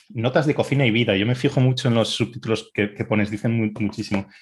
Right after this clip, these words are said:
Y Ya sentarás cabeza, que lo tengo también por aquí, eh, cuando fuimos periodistas. Entonces, yo lo, lo pasé muy bien leyendo tus, tus,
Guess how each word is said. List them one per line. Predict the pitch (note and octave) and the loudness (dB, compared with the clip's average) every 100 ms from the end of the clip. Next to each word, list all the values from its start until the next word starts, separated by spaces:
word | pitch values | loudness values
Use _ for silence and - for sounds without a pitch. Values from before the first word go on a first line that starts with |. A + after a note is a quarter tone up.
| - | -16
Y | - G2+ | -2 0
Ya | F#2+ | 2
sentarás | A2+ G2+ G2 | 2 2 2
cabeza, | - G2 A2+ C#3 D3 - | 2 2 4 4 2 -2
que | G2+ | -8
lo | F#2 | -4
tengo | G2+ G2 | -2 0
también | F#2+ F#2 | 0 -2
por | G2 | -2
aquí, | F#2 B2+ D#3 - _ - - _ - | -2 0 -4 -6 _ -20 -20 _ -6
eh, | G2+ F#2+ F#2 F2+ F2 F#2+ - | -2 -2 -2 -2 -4 -6 -6
cuando | G2+ | -6
fuimos | F2+ G#2 F#2+ F2+ - - | -4 -4 -4 -6 -10 -6
periodistas. | F#2+ F#2 F2+ F2 - - - - A#2+ B2+ - - - - | -2 -2 -2 -6 -8 -10 -14 -10 -8 -8 -12 -20 -20 -6
Entonces, | - B2+ D3+ D3+ B2+ | 0 4 6 4 6
yo | A#2+ C3+ | 6 6
lo, | C3+ A#2 | 6 2
lo | A#2 | 2
pasé | G#2 - | 2 4
muy | B2+ C3 | 6 6
bien | C3 | 6
leyendo | B2 A#2 G#2+ | 6 4 2
tus, | A2+ G#2 - - - | 2 0 -2 -8 -2
tus, | G#2+ G2+ - - - - - | 0 0 -2 -6 -10 -12 -14